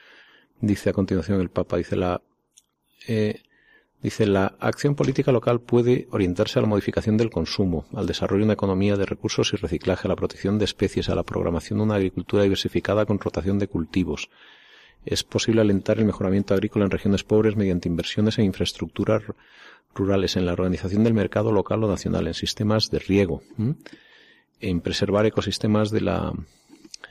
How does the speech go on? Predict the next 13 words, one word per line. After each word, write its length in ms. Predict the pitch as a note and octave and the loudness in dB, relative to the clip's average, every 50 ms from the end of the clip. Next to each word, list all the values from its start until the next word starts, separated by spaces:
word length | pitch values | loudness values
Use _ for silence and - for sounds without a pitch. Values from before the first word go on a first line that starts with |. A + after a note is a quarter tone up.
| - - | -10 -4
de 220 | C#3+ G#2+ F#2+ F#2+ | -2 -2 0 0
la 100 | F#2 F#2 | 0 2
depredación". 640 | F2+ F2 - - - F2+ D2+ C#2 - - F2+ E2 E2+ | 0 0 0 0 -2 0 0 0 0 0 0 2 2
Es 180 | F#2+ - - | 0 -2 -4
tanto 400 | - - G#2 B2+ C#3 B2+ - A2 | -2 0 2 4 4 4 4 2
lo 80 | G2 F#2 | 2 2
que 100 | F#2+ F2 | 2 0
se 100 | - G2 | -2 0
puede 180 | - G#2 G2 G2 | 0 2 2 2
hacer, 220 | - - A2 G2+ | 2 0 -2 -2
dice 160 | G2 F2+ - | -2 -4 -4
el 80 | G2 - | -4 0
Papa, 300 | - G2+ - - C3+ | 0 -2 0 0 -4